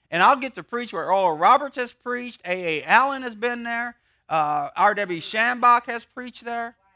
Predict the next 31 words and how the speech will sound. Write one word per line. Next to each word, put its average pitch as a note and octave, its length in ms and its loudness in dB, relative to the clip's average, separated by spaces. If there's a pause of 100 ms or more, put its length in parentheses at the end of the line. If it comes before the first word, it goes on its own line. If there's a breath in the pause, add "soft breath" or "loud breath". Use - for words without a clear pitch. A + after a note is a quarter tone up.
(500)
And E3+ 360 -6
just A3 180 -8
to G3+ 80 -20
get G#3+ 160 -12
to F3 80 -16
stand G3 340 -6
where F3 120 -6
they G3 140 -4
stood, A3 360 -6
to D3 80 -16
me, G3+ 120 -14
is F3 160 -16
pretty D#3+ 260 -16
impressive. C#3 480 -16 (600)
Amen? G3 360 -4 (580)
All A3 240 4
righty. F#3 340 4 (460)
Well, G3+ 200 2
we'll A#3+ 140 0
receive A#3 360 -6
our G3+ 160 4
offering G#3 340 0
at G3 140 -4
the G3 100 -10
end G#3 100 -6
of G3+ 60 -8
the F3 80 -12
service. G#3 400 -6
If G3+ 180 -10
you F3+ 120 -10
would, G#3+ 320 -2